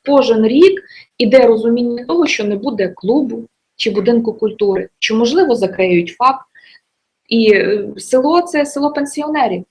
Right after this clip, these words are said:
Тобто ризики є, вочевидь.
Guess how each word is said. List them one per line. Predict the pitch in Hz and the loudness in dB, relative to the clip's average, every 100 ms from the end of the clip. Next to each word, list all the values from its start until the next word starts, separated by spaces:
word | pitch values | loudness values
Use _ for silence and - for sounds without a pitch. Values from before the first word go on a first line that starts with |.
| _ _ _ _ _ _ _ _ _ _ _ _ | _ _ _ _ _ _ _ _ _ _ _ _
Тобто | 233 247 240 - | -6 2 2 2
ризики | - 294 339 392 - | 2 2 4 2 2
є, | 302 254 196 - | -2 -2 -4 -2
вочевидь. | 202 208 247 220 190 - | -4 -2 -4 -6 -8 -10